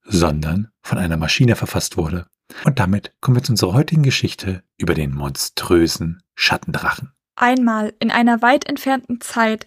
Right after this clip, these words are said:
Speaker 2: als die Menschheit gerade ihren ersten Blick auf die Kunst der Technologie richtete,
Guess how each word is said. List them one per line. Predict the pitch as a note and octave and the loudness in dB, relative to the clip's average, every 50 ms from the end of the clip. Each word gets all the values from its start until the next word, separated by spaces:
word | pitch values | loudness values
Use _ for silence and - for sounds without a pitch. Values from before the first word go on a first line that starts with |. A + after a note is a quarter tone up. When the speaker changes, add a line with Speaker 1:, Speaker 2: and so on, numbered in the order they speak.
| - | -6
Speaker 2:
als | - - A3 - - | -2 -2 -2 -2 0
die | - A#3 | 0 2
Menschheit | A3 A3 A3+ A#3 - - C4 B3+ B3 _ _ | 4 4 4 2 2 0 -2 -2 -2 _ _
gerade | - A#3 A3 G#3+ G#3+ A3+ A3+ B3+ | -12 -6 -2 0 2 2 2 2
ihren | A#3+ A#3 G#3+ G#3+ | 2 2 2 2
ersten | G#3+ A3+ A3 A3+ - - - C#4 - | 2 0 0 0 -2 -4 -8 -8 -6
Blick | - - A#3 A3+ - - - _ | -2 -2 -2 -2 -4 -8 -8 _
auf | - A3 - | -4 -4 -4
die | - - - | -6 -8 -10
Kunst | - - B3 B3 C4 - - | -2 0 2 2 2 2 0
der | C#4 B3+ - | -4 -2 -2
Technologie | - B3 A#3 - - C4 B3+ B3+ B3+ A#3 - A#3 A3+ A3 | -2 -2 -2 -2 -2 -2 -2 -2 -4 -4 0 0 0 2
richtete, | - A3+ G#3 - - - G#3 - A3 A3 | 0 -2 -4 -4 -6 -8 -8 -6 -6 -8